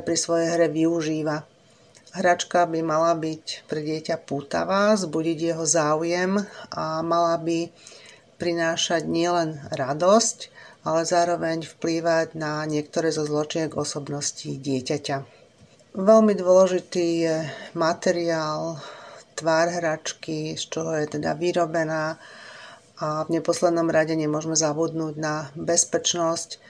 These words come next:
Tejto sa kladie veľký dôraz aj z hľadiska napríklad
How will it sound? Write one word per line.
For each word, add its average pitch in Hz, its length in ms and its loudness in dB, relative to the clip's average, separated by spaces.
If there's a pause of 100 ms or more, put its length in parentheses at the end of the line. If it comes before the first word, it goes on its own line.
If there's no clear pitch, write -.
(420)
Tejto 160 320 0
sa 156 480 -2
kladie 160 480 2
veľký 156 880 0
dôraz 160 720 2
aj 160 320 -2
z 156 80 -8
hľadiska 156 480 -4
napríklad 156 480 -6